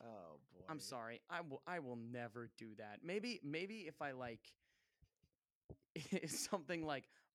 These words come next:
Speaker 2: blows up so hard, I'll do that. But, like, what is, what is the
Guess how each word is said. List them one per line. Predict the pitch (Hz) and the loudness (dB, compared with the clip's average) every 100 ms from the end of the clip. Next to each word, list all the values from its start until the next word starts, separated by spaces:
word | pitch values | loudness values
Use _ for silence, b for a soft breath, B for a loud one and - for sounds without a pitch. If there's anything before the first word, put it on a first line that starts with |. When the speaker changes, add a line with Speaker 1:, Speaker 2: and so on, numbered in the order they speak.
| 120 | -4
Speaker 2:
blows | 131 127 131 139 135 | -2 2 4 4 4
up | 135 131 | 2 2
so | - - - 147 131 131 123 | 2 0 2 2 2 0 0
hard, | 120 127 135 | 2 4 4
I'll | 135 | 2
do | 135 147 | 2 2
that. | 156 156 - | 2 0 -2
But, | 185 | 0
like, | 220 214 B B B B | 0 -2 B B B B
what | 214 269 302 | 0 4 4
is, | 302 - | 4 -2
what | 240 254 294 | 0 0 2
is | 262 | -2
the | 269 | -8